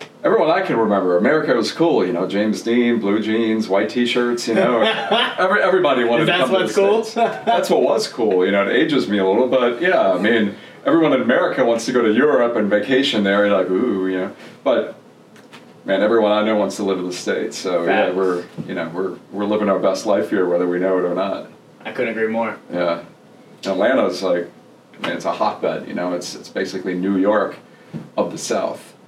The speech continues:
Speaker 2: Facts.
Speaker 1: Yeah, absolutely.
Speaker 2: Why do you feel that way?
Speaker 1: Well, you know, I've, uh, I moved here in ninety-seven, so, um, I've, I've had some time to, to figure that out, you know, when, uh, there used to be a big sign on the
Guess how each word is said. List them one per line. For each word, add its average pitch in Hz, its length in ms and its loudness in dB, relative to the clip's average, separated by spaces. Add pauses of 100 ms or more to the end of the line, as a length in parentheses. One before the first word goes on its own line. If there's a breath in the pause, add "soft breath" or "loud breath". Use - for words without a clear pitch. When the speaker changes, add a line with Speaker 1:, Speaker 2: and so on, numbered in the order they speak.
(580)
Speaker 2:
Facts. - 360 -4
Speaker 1:
Yeah, - 140 -12 (500)
absolutely. 95 560 -4
Speaker 2:
Why 131 160 -2
do 131 80 2
you 123 60 -2
feel 135 100 -2
that 131 120 0
way? 110 180 -2 (880 loud breath)
Speaker 1:
Well, 139 320 2
you 135 80 2
know, 120 200 4
I've, - 80 0
uh, 110 280 2
I - 100 2
moved 165 240 2
here 135 160 2
in 110 80 2
ninety-seven, 113 720 0 (160)
so, 95 600 0
um, 85 380 -4
I've, 101 180 -2
I've 110 100 0
had 113 200 0
some 95 160 -6
time 104 300 0
to, - 200 -4
to - 100 -14
figure 95 360 0
that 85 160 0
out, 90 340 0
you 92 60 -8
know, 87 180 -6
when, 87 260 -8
uh, 80 220 -4
there 92 120 -8
used 90 140 -8
to - 60 -16
be 95 80 -2
a 90 60 0
big - 180 -4
sign 92 320 -4
on 90 100 -6
the 85 160 -8